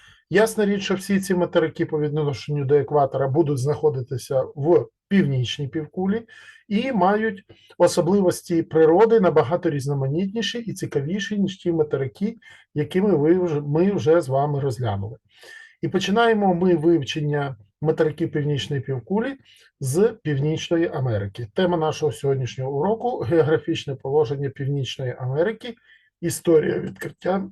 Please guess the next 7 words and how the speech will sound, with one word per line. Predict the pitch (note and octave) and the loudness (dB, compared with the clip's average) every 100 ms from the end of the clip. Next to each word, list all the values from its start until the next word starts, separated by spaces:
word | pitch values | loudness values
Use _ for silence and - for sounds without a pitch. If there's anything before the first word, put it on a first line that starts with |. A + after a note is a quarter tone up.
| - | -8
<clears throat> | G3 - - G#3+ G3 - E3 - _ _ _ _ _ _ - | -8 -6 -4 -4 -4 -2 -4 -4 _ _ _ _ _ _ -6
і | D3+ D3+ | -2 2
дослідження | C#3 - D#3+ D3 D#3+ D#3 | 0 2 0 2 0 -2
материка. | B2+ A2+ A#2+ A#2 A2 G2 - _ _ _ _ - - _ _ _ _ _ _ - | 0 -2 -2 -4 -4 -10 -14 _ _ _ _ -20 -20 _ _ _ _ _ _ -2
Отже, | G3 F#3 A3 A3 - _ _ _ _ _ _ _ _ _ _ _ _ _ _ _ - | 0 2 0 0 -8 _ _ _ _ _ _ _ _ _ _ _ _ _ _ _ 2
давайте | D3 D#3+ D#3+ E3 | 6 6 6 4
розпочинати. | D3 - B2 - A2 G2 - | 0 -2 -8 -6 -4 -4 -8